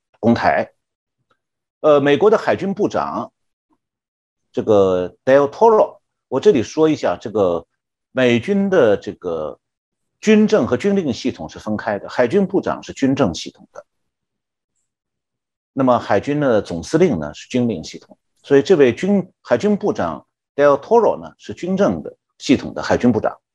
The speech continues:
是内阁的成员。他十月五号晚上在美国海军学院演讲，谈到了我刚才讲的美国海军十月七号公布的这个战略指南。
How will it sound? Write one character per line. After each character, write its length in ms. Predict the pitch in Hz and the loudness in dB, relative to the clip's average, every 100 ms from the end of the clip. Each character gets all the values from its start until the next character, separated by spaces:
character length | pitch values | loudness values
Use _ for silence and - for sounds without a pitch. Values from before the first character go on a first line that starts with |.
| _ _ _ _ | _ _ _ _
是 240 | - 113 _ _ - | -6 -6 _ _ -4
内 200 | 180 113 | -2 0
阁 160 | 104 | -2
的 80 | 104 | -2
成 200 | - 90 | -6 -8
员。 240 | 80 50 _ _ _ _ _ _ _ _ _ _ _ _ _ _ | -8 -10 _ _ _ _ _ _ _ _ _ _ _ _ _ _
他 220 | - 214 202 | -2 0 0
十 200 | - 208 | 0 4
月 120 | 220 | 4
五 180 | 165 107 | 4 0
号 160 | 170 | 0
晚 260 | 131 82 78 | 0 -2 -4
上 220 | 160 135 | -6 -2
在 120 | 135 | 0
美 160 | 110 95 | 0 2
国 140 | 151 | 2
海 200 | - 90 | 2 -2
军 200 | - 156 | -2 -4
学 180 | - 110 | -2 -2
院 160 | 113 92 | 0 -2
演 200 | 90 127 | -2 -4
讲， 260 | - - _ - | -6 -8 _ -16
谈 360 | - 98 113 160 | -6 -4 -2 0
到 140 | 165 | 0
了 100 | 95 | 0
我 60 | 90 | 0
刚 160 | 120 | -2
才 100 | 127 | -4
讲 180 | - 78 | -4 -8
的 60 | 92 | -4
美 160 | 82 | -2
国 100 | 104 | -2
海 180 | 117 76 | -2 -6
军 180 | 101 95 | -6 -8
十 140 | - | -4
月 80 | 117 | -4
七 240 | - - 147 | -4 -8 0
号 340 | 156 - _ - | 0 0 _ -2
公 200 | 113 104 | -2 0
布 160 | 107 | -4
的 120 | 78 | -6
这 80 | 76 | -8
个 140 | 55 - | -16 -6
战 160 | 135 98 | -4 -2
略 80 | |
指 160 | 85 60 | -6 -10
南。 320 | 55 - 110 | -14 -14 -18